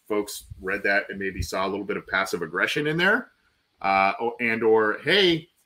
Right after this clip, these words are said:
we tried. Uh, it hasn't come, it hasn't worked yet." Uh, I, I don't know that I, I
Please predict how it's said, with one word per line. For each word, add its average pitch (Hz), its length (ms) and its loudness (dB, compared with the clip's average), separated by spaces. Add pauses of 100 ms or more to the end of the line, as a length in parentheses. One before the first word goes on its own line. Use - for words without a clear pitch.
(200)
we 156 260 0
tried. 190 680 8 (180)
Uh, 110 520 2
it 120 180 2
hasn't 143 400 2
come, 170 220 2
it 143 80 4
hasn't 165 280 2
worked 220 280 6
yet." 165 360 2
Uh, 120 320 4 (920)
I, 135 200 0
I 156 60 6
don't 175 140 0
know 165 140 4
that 147 120 6
I, 131 120 4 (440)
I 117 120 -6